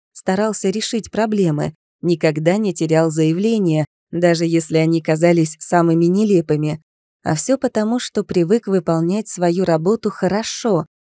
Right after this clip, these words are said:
и заботиться о людях, в каком бы чине ни находился, какую бы должность ни занимал. Было бы иначе, то, возможно, и жена бы от него не ушла.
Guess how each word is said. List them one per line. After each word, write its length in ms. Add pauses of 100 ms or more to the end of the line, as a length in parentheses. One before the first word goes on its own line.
(120)
и 140
заботиться 720
о 80
людях, 480
в 140
каком 440
бы 120
чине 400
ни 180
находился, 840 (320)
какую 420
бы 160
должность 720
ни 180
занимал. 680 (480)
Было 400
бы 280
иначе, 500
то, 200
возможно, 840 (260)
и 160
жена 440
бы 180
от 180
него 380
не 200
ушла. 680